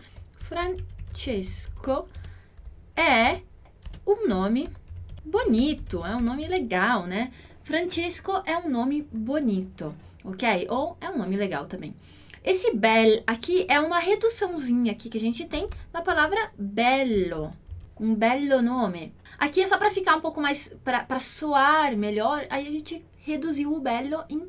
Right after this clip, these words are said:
bel. A gente cortou ali o, o, o L O ali, ok? Então,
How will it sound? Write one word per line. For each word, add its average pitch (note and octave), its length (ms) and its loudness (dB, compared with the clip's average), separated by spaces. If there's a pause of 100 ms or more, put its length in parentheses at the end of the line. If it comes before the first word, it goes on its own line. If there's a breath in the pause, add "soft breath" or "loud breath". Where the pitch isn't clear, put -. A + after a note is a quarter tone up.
(140)
bel. G3+ 380 -2
A - 40 -10
gente A3+ 220 -8 (140)
cortou B3+ 480 -4
ali A3+ 340 -4 (340 loud breath)
o, C4 120 -4
o, B3 1080 -4
o B3+ 60 4
L A#3+ 300 2
O F#3 180 0 (120)
ali, E3+ 400 -8
ok? F#3+ 240 -2
Então, C4 360 -2